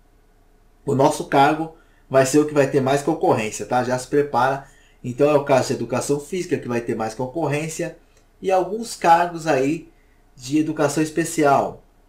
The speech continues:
o do, do autismo, né? E-, esse eu acho que vai ter bastante concorrência também, mas educação física e alguns cargos de educação especial. Os outros tá ali na média, alguns vão ter pouca concorrência.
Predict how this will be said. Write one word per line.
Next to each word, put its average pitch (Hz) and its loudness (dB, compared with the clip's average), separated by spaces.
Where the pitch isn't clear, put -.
o 127 -6
do, 120 -6
do 123 -10
autismo, 127 -2
né? 147 -4
E-, 127 -10
esse 139 -4
eu 147 0
acho 143 -2
que - -16
vai 147 0
ter 147 -2
bastante 123 -4
concorrência 143 -4
também, 123 -4
mas 107 -6
educação 139 -6
física 190 -12
e 180 -4
alguns 165 -6
cargos 147 -2
de 147 -8
educação 143 0
especial. 139 -2
Os 339 0
outros 262 2
tá 240 6
ali 185 0
na 143 -2
média, 147 0
alguns 139 -4
vão 147 -2
ter 147 -2
pouca 160 2
concorrência. 135 -2